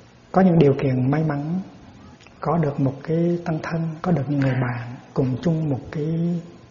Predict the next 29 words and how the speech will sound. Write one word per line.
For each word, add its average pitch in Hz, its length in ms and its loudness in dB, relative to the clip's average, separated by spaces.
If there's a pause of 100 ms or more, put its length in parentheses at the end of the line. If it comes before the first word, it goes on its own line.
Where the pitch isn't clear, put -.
(420)
tuệ 139 100 -2
giác, 135 220 -4 (1400)
và 165 140 2
mình 131 240 4
nâng 160 160 2
đỡ 160 140 0
nhau, 156 320 -2 (140)
nhau 151 420 2
để 143 140 2
có 165 160 -2
thể 165 100 -4 (140)
sống 180 180 2
được 151 180 2
theo 156 200 -6
tuệ 139 120 2
giác 139 200 -2
đó, 147 240 -6 (720)
thì 131 140 -4
cái 156 140 0
nhóm 156 220 0
người 143 140 2
đó 131 100 -2 (100)
gọi 139 120 -2
là 123 60 -4 (100)
tăng 139 220 -6
thân. 147 120 -8 (1500)
Và 147 160 -2
cái 160 120 -2
đó 143 360 -2